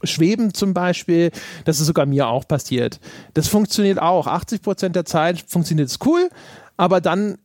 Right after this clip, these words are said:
du bist mal irgendwie auf einer Brücke abgesprungen und dann, du musst halt zweimal A drücken, das erste Mal zum Springen und dann das zweite Mal schwebst du, dann hältst du A gedrückt. Und dann ist aber auch vor dir eine Brüstung, auf die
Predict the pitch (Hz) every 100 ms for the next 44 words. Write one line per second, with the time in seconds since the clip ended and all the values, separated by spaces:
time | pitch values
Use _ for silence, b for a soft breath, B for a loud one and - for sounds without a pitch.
0 | _ 175 151 214 - 196 180 175 214 226
1 | 208 208 202 196 190 - 160 - 165 143
2 | 190 240 - - 151 - - 143 165 196
3 | 170 170 160 - 160 147 151 139 - 165
4 | 170 - 190 156 151 - 160 160 170 160
5 | 147 139 143 202 208 220 - 320 330 202
6 | - 156 - 160 147 143 - 196 302 254
7 | 196 - - 170 170 165 160 - 139 151
8 | - 139 127 123 156 160 135 139 123 -
9 | 123 - - B B B B B 147 160
10 | 165 175 - 180 180 175 156 - 180 185
11 | 180 170 254 - 175 127 120 - 156